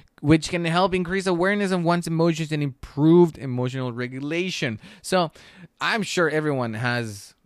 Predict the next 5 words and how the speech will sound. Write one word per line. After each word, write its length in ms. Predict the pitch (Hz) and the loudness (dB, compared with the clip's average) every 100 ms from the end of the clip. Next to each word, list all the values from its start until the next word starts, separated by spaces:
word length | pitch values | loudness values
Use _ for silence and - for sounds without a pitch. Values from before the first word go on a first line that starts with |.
| _ _ _ _ _ - | _ _ _ _ _ -10
listened 500 | 123 135 123 107 - | -4 -2 -2 -8 -10
to 100 | 92 | -12
this 200 | 90 - | -12 -12
before, 420 | 85 - 85 - | -14 -10 -12 -12
but 280 | 92 110 104 | -2 0 0